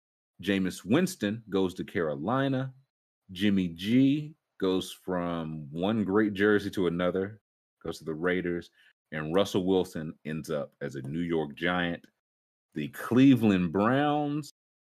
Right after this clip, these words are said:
and the Seattle Superhaw-, the Superhawks, the Se-, <laughs> the Seattle Seahawks are, Superhawks is kind of fire, uh,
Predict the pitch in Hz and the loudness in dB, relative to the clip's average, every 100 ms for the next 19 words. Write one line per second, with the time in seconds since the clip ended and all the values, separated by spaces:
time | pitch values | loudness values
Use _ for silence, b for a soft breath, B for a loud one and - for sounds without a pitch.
0 | _ _ 90 90 90 85 - - 92 87 | _ _ -4 -2 -2 -4 -6 -8 -4 -2
1 | 92 127 127 120 - 127 123 107 87 82 | 2 2 2 0 -2 -2 0 2 2 0
2 | 76 - _ 67 - 64 65 65 60 - | -6 -10 _ -20 -16 -16 -14 -14 -14 -16
3 | - 85 110 - - 151 - 151 156 143 | -18 -8 -4 -2 2 2 2 0 0 0
4 | 143 107 120 120 117 - 131 120 92 90 | 0 0 2 4 2 0 -2 0 0 -2
5 | - _ B B B B _ _ _ - | -6 _ B B B B _ _ _ -6
6 | 87 90 90 - - 107 98 76 73 - | 0 4 2 0 -4 -4 -2 -2 -6 -12
7 | 76 69 - 73 65 65 78 78 73 | -12 -12 -12 -12 -10 -12 -8 -6 -6